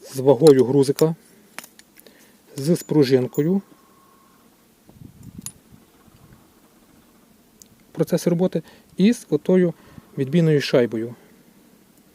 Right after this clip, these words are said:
Вони також і різні, в різних моделях різні шайби, гумові, поліпропиленові.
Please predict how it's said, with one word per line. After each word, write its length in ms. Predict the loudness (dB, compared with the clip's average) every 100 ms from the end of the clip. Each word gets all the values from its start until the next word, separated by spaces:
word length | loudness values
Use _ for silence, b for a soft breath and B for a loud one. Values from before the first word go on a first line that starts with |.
| b b b -6
Вони 100 | -2
також 320 | -2 -4 -4
і 60 | 0
різні, 340 | 2 0 -4 b b b b
в 40 | 0
різних 200 | 2 2
моделях 320 | 4 4 4
різні 200 | 0 -4
шайби, 420 | 2 2 2 -4 -8 -20 -4
гумові, 480 | 2 6 6 4 -2 0
поліпропиленові. 720 | 0 0 0 0 0 -2